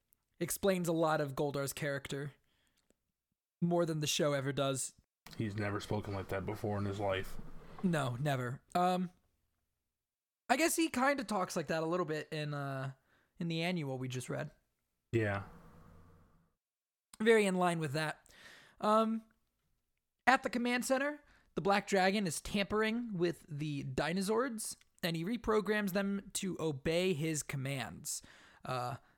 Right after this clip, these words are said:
Speaker 1: which is dangerous.
Speaker 2: He's a little
Speaker 1: And
Speaker 2: overpowered. A little strong.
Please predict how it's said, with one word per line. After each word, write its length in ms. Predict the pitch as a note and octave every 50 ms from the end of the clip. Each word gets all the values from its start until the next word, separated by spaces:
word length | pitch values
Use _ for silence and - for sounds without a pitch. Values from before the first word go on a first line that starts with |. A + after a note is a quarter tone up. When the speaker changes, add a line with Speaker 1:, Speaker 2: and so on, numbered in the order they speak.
| _ _ -
Speaker 1:
which 260 | - D3 C3+ - -
is 460 | C#3 C3+ C3 C3 B2+ B2 - - - - _ _ _ _ _ _ _ _ _ _ _ E3 C#3+
dangerous. 720 | B2+ C#3+ C#3 C#3 C3 A#2+ - A#2+ A#2+ B2+ - - - - - - _ _ _ _ _ _ _
Speaker 2:
He's 140 | - D3 D3+
a 40 | G3
little 240 | G3+ F#3+ D#3+ C#3 B2+
Speaker 1:
And 240 | - - D#3+ D#3
Speaker 2:
overpowered. 300 | - G#2 G2+ G2+ G2+ G2 F#2+ - - - - - - - - - - - - - - _ -
A 40 | -
little 180 | F#3 G3 F3+ C3+
strong. 440 | - - - G#2+ G#2+ G#2 G2+ G2